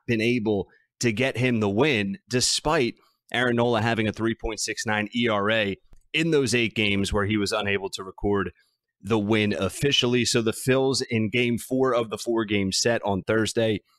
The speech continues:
get the dub over the Atlanta Braves, four to one. And now we shift all of our attention to this big weekend series against first place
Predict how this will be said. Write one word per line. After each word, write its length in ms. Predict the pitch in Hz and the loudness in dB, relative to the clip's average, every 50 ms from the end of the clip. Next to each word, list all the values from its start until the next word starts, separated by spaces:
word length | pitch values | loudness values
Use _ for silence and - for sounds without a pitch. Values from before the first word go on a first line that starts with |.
| _ _ _ _ _ _ _ _ _ - 104 | _ _ _ _ _ _ _ _ _ -16 -6
get 220 | - 170 175 - | -4 -4 -2 -2
the 80 | - 147 | -2 -4
dub 440 | 113 - 139 123 117 107 101 101 - - _ _ _ - | 0 2 2 2 2 0 0 -2 -4 -6 _ _ _ 0
over 340 | 127 127 127 113 120 117 107 | 2 2 4 4 2 2 2
the 160 | 98 95 110 | 2 2 2
Atlanta 360 | 107 98 95 107 104 98 92 87 | 2 2 2 2 2 2 0 0
Braves, 420 | 82 107 107 107 104 101 98 - | 2 2 2 2 2 0 -2 -4
four 320 | - - - 139 143 139 | -4 -2 0 2 2 4
to 80 | 123 104 | 2 2
one. 340 | 95 101 110 117 113 110 110 | 2 2 2 4 4 2 0
And 320 | - - 104 101 98 98 | 0 0 0 0 2 2
now 440 | 104 113 120 120 107 98 95 90 - _ _ _ _ _ _ _ _ _ _ _ _ _ _ _ - - | 2 2 2 2 0 0 -2 -4 -8 _ _ _ _ _ _ _ _ _ _ _ _ _ _ _ -12 -4
we 140 | 117 123 123 | -2 0 0
shift 320 | 113 - - 127 110 - | 0 0 0 0 -2 -2
all 220 | - 113 120 123 127 | -2 -2 0 0 0
of 80 | 120 | 2
our 180 | 117 117 113 107 | 2 2 2 0
attention 640 | 104 - - 117 113 113 107 - 110 101 98 90 - _ _ _ _ _ _ _ _ _ | 0 0 0 0 0 0 0 0 0 0 0 -2 -6 _ _ _ _ _ _ _ _ _
to 160 | - 127 120 110 | -2 -2 0 2
this 240 | 117 120 107 - | 2 0 0 -2
big 320 | 98 - 127 120 123 107 104 | -2 0 0 0 0 0 0
weekend 500 | 107 110 113 104 - 117 107 104 101 - | 0 0 0 0 0 0 0 0 0 0
series 460 | - 117 117 110 107 104 101 95 92 | 0 0 2 2 2 2 0 0 -2
against 560 | 98 90 - 110 104 104 98 - - - - _ _ _ _ _ _ _ _ _ _ _ | -4 -4 -2 -2 -2 0 0 -2 -2 -4 -6 _ _ _ _ _ _ _ _ _ _ _
first 420 | - - - 139 127 127 120 - - | -20 -6 -2 -2 0 0 0 -2 -2
place 540 | - 131 120 113 104 101 - - - - | -2 0 0 0 0 0 -2 -4 -4 -6